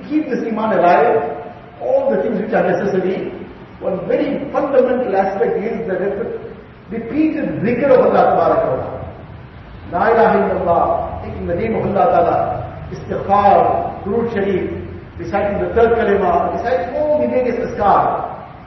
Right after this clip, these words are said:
The essence of the zikr is the obedience of Allah. كُلُّ مُطِيعٍ لِلَّهِ فَهُوَ ذَاكِرٌ. The person who is obedient to Allah Ta'ala, he is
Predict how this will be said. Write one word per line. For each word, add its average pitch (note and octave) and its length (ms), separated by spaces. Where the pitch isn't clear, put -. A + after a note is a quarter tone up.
The F4 80
essence E4+ 560
of B3 240
the A#3+ 60
zikr C4 640
is G3 100
the - 80
obedience G#3 420
of E3+ 140
Allah. - 480
كُلُّ A#3+ 180
مُطِيعٍ A3 540
لِلَّهِ F3+ 160
فَهُوَ F#3 720
ذَاكِرٌ. E3 380
The - 100
person C#4+ 400
who A#3 160
is A3+ 140
obedient D4+ 640
to A3 60
Allah A#3 260
Ta'ala, - 400
he C4 160
is A3 80